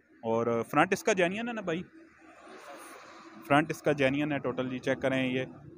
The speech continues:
इन्होंने खूबसूरती के लिए बहुत खूबसूरत, अ, माशाल्लाह ओनर ने संभाल के रखी हुई है गाड़ी, चेक करें जी। बॉनेट की सीलें मीलें भी चेक कर ले, बिल्कुल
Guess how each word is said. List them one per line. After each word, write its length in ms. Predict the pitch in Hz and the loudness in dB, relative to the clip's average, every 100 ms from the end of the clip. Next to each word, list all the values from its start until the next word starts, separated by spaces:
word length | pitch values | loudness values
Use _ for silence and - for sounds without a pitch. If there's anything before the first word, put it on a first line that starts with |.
| - - | -10 -2
इन्होंने 260 | 143 143 | 2 2
खूबसूरती 500 | 139 - - 135 147 | 2 0 -2 -2 -2
के 100 | 139 | -2
लिए 220 | 135 131 123 | 0 -2 -4
बहुत 1120 | - - - - - - - - - 139 - | -10 -16 -16 -14 -14 -14 -14 -4 6 6 6
खूबसूरत, 480 | 143 - 143 139 143 | 0 0 0 2 2
अ, 400 | 127 127 123 127 123 | 4 4 4 0 0
माशाल्लाह 420 | 120 120 131 131 | -2 2 2 4
ओनर 220 | 127 135 | 4 2
ने 120 | 135 | 0
संभाल 360 | 120 123 110 110 | -2 0 2 0
के 100 | 139 | 0
रखी 220 | 123 - | -2 -2
हुई 140 | 117 120 | -4 -2
है 100 | 120 | -2
गाड़ी, 280 | 110 113 113 - - - - - - | -2 -2 -8 -16 -20 -20 -20 -10 -2
चेक 160 | 139 | 0
करें 200 | 147 143 | 0 0
जी। 60 | 139 135 | -2 4
बॉनेट 300 | 131 156 - | 6 4 2
की 100 | 165 | -4
सीलें 300 | - 147 156 | 0 0 2
मीलें 220 | 147 143 | 2 2
भी 80 | 139 | 4
चेक 240 | 139 135 | 2 4
कर 100 | 143 | 2
ले, 160 | 131 131 | 2 0
बिल्कुल 420 | 131 131 135 | 0 0 -2